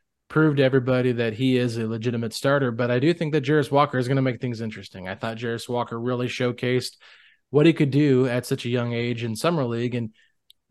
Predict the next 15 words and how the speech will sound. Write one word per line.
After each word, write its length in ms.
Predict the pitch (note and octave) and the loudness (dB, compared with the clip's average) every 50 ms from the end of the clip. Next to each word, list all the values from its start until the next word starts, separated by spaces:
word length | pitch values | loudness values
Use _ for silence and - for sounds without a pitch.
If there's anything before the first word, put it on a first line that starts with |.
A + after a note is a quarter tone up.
| C#3 | -16
once 280 | C#3 C3+ B2 B2 A#2+ - | -6 -4 -2 -2 -2 -2
again, 220 | B2 C3 C#3+ C3+ | 0 0 2 2
he 120 | B2 C3+ D3 | 4 4 6
was 180 | D#3+ D#3+ C#3 | 6 6 6
the 120 | A#2 A#2+ A#2+ | 4 2 0
eighth 160 | B2+ A2+ B2+ | 0 0 -2
overall 320 | A#2+ A2 A#2 B2 A#2+ A#2 | -2 0 0 0 0 0
pick 260 | A2 - C#3+ C3+ - - | 0 0 -2 -2 -2 -2
too. 300 | - A3+ A3+ D#3+ C3+ B2+ | -2 0 2 2 2 0
So 340 | - - C#3+ C#3 C3+ B2+ - - _ _ _ _ _ _ _ - | 0 0 0 0 0 -2 -4 -10 _ _ _ _ _ _ _ -2
how 160 | - D#3+ F#3+ | 0 2 2
do 80 | A3 | 2
you, 160 | A3 G#3+ G3+ F#3+ | 4 4 4 4
uh, 320 | F3 E3+ D#3+ D3+ D3 C#3 C3 _ | 4 2 0 -2 -4 -6 -8 _
think 300 | - D#3+ D#3 C#3 C3+ A2+ | -2 -2 -2 -2 -4 -8